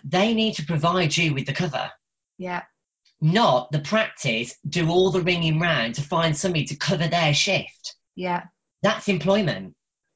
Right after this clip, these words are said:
Speaker 1: So, it, we, you know, this is the, one of the arguments within this self-employed area, isn't it, that's coming on all the time, that actually you are treating hygienists as they are employed.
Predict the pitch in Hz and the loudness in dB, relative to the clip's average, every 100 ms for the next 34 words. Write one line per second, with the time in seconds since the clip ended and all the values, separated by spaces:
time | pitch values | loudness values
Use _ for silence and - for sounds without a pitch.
0 | _ - - - - 196 175 170 165 - | _ -20 -20 -20 -4 0 2 2 0 -6
1 | _ - 123 156 147 156 175 - 160 156 | _ -6 -6 -6 -6 -2 -2 -2 -4 0
2 | 180 151 180 190 226 - 196 156 156 185 | 2 2 2 0 -4 0 0 2 0 2
3 | 175 165 151 151 156 123 117 113 143 135 | 2 2 4 4 2 -2 -4 -4 -4 -4
4 | 131 131 - 139 135 131 - 135 123 117 | -4 -6 -4 -4 -4 -6 -4 -4 -2 -4
5 | - 143 143 120 113 123 123 127 117 147 | -4 0 0 -2 -4 -6 -6 -8 -6 -6
6 | 127 123 123 117 113 156 131 110 117 156 | -4 -6 -6 -8 -6 -4 -2 -4 -4 -4
7 | 165 - - - - - _ - - - | -4 -4 -2 -2 -2 -6 _ -20 -20 -20
8 | - 156 160 185 220 - 160 180 - 131 | -4 0 2 2 0 -2 -2 -2 -2 -4
9 | 117 123 117 135 135 101 123 - - 147 | -4 -6 -4 -4 -4 -4 -6 -8 -2 -2
10 | - 143 143 143 110 117 120 147 196 113 | 0 0 2 0 0 -4 -4 -2 0 -2
11 | - | -8